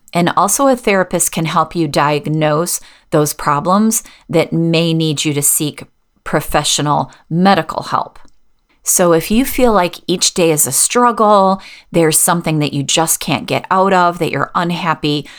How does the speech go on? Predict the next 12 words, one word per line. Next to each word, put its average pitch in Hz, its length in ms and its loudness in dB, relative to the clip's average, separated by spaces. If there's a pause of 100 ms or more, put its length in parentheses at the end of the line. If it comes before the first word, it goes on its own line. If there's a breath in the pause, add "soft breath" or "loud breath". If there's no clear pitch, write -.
(140 loud breath)
most 208 460 2
of 170 120 -4
the 151 100 -2
time, 139 540 -2 (360 loud breath)
then 156 680 2
you 202 360 2
are 202 140 4
a 165 60 -2
person 147 720 -2
that 143 220 -4
should 143 240 -4
probably 156 800 -2